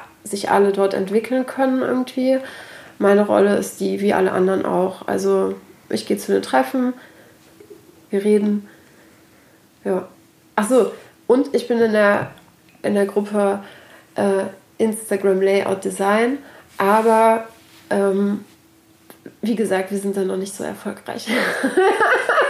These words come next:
Ja, das ist immer so, man hat dann immer so voll Ideen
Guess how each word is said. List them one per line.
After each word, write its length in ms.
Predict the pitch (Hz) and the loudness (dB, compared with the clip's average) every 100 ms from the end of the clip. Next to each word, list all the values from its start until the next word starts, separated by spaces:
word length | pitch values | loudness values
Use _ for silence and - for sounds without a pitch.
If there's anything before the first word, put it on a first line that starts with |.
| - 698 - - - - 554 679 - - - 571 571 807 719 - - | 0 -2 -2 -10 -12 -6 -4 -4 -8 -8 -2 0 0 -4 -6 -10 -2
Ja, 200 | 247 269 | 2 2
das 200 | 302 330 | 2 0
ist 140 | 339 | -2
immer 280 | 349 320 330 | 0 2 2
so, 60 | 320 | 0
man 160 | 302 285 | 0 0
hat 120 | 349 | 0
dann 120 | 339 | 0
immer 200 | 320 302 | 0 -2
so 80 | 294 | -2
voll 280 | 294 320 320 | -2 0 0
Ideen 600 | 269 240 311 330 330 339 | 0 0 0 2 2 0